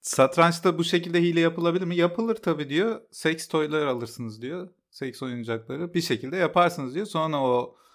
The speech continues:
anal uyarıcı muhabbeti, tabii ki internet bunu ciddiye alıp,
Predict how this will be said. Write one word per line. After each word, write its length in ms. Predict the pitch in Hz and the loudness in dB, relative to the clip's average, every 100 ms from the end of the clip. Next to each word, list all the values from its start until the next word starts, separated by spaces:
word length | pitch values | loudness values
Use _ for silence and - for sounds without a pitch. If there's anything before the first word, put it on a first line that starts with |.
| _ _ _ _ | _ _ _ _
anal 320 | - 123 131 127 | -2 2 4 4
uyarıcı 640 | 123 120 117 113 117 - - _ _ _ _ | 4 4 2 2 -2 -2 -16 _ _ _ _
muhabbeti, 520 | 123 117 120 120 185 | -2 0 0 0 0
tabii 240 | 180 156 147 | 6 6 6
ki 100 | 151 | 2
internet 400 | 135 147 226 - | 4 4 4 2
bunu 160 | 135 | -2
ciddiye 380 | 117 135 - 165 | 0 -2 2 6
alıp, 340 | 156 139 - | 6 4 -2